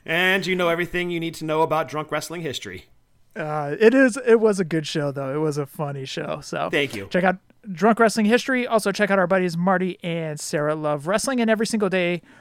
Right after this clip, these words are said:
Speaker 2: Ryan Buds does trivia with Bud Scott. Roll call.
Speaker 1: Yes, of course. As we do every week, gonna throw it out to the great, the amazing, the ultra talented Jason Wolf. Give him a follow on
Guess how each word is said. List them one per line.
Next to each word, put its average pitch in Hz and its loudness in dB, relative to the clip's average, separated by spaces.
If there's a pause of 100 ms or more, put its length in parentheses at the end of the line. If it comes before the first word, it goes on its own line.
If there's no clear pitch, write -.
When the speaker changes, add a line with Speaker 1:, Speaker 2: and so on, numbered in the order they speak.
(100)
Speaker 2:
Ryan 190 4
Buds 151 -2
does 139 -10
trivia 139 -8 (400)
with 143 -8 (680)
Bud 185 2
Scott. - 0
Roll 190 2
call. 147 -6 (380)
Speaker 1:
Yes, 156 0
of 143 -6
course. - 0
As 190 4
we 190 0
do 170 -2
every 165 -2
week, 147 -6
gonna 139 -6
throw 147 -4
it 143 0
out 143 -4
to - -10
the 131 -8
great, 147 -6 (460)
the 208 4
amazing, 180 2
the 175 -8
ultra 170 -2
talented 123 -4
Jason 123 -8
Wolf. 127 -4
Give 127 -6
him 135 -8
a 139 -8
follow 151 0
on 139 -8